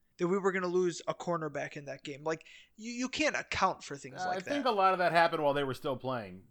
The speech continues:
Speaker 2: Gary didn't go out until, like, the third, I thought.
Speaker 1: No, and not that they went out, but, like, our defensive line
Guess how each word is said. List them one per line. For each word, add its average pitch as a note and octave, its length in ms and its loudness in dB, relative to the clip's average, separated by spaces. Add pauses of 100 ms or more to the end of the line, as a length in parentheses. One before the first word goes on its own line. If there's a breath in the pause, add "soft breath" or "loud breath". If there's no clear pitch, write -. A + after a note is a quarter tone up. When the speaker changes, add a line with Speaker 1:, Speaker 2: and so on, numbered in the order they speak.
(160)
Speaker 2:
Gary F#3+ 300 0
didn't D#3+ 180 -2
go C#3+ 200 2
out C#3+ 200 6
until, C3 280 -4
like, A#2+ 160 -4
the G#2+ 80 -8
third, C3+ 340 -4
I G2 80 -6
thought. - 320 -12 (580)
Speaker 1:
No, D4+ 160 10
and D4 140 4
not F4+ 200 12
that A#3+ 280 -2
they C4 100 4
went A3 260 0
out, B3 300 8
but, G#3 140 4
like, G3 280 6
our C#4+ 220 10
defensive G#3 480 0
line G3+ 400 -2